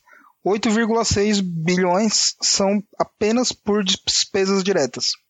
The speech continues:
Ah, eu conheço uma meia dúzia de pessoas que tiveram a sorte de, de tomar uma bala rachada. Elas se recusam a chamar isso de bala perdida, desculpem o humor negro. É, o, o que a sociedade perde enquanto uma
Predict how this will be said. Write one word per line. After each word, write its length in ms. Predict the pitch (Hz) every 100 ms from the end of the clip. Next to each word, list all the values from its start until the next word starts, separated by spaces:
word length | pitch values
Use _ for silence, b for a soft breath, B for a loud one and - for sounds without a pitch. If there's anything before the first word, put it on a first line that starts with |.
| _
Ah, 160 | 165 143
eu 100 | 160
conheço 380 | - 190 190 175
uma 100 | 160
meia 180 | 156 156
dúzia 240 | 151 156
de 100 | 151
pessoas 400 | 151 143 156 143
que 560 | - 143 139 139 139 139 135
tiveram 480 | 147 143 143 143 139
a 40 |
sorte 420 | - 147 143 -
de, 260 | 131 135 135 b b b b
de 240 | 151 143
tomar 340 | - 160 156 151
uma 280 | 151 147 143
bala 560 | 139 147 143 139 135 127 -
rachada. 560 | 139 127 151 165 196 208 _ -
Elas 180 | 143
se 100 | 143
recusam 460 | 156 151 175 165 156
a 40 |
chamar 340 | 147 151 147 147
isso 240 | 143 -
de 80 | 139
bala 340 | 143 143 143
perdida, 440 | 143 147 143 175 196
desculpem 400 | - - 156 156
o 40 |
humor 240 | 147 147 147
negro. 320 | 151 180 214 _ _ _
É, 220 | 165 165 160
o, 400 | 156 190 175 190
o 80 | 160
que 340 | - 180 208
a 180 | 202 196
sociedade 560 | - 185 175 170 170
perde 320 | 160 156 151 139
enquanto 280 | - 139
uma 180 | 147 143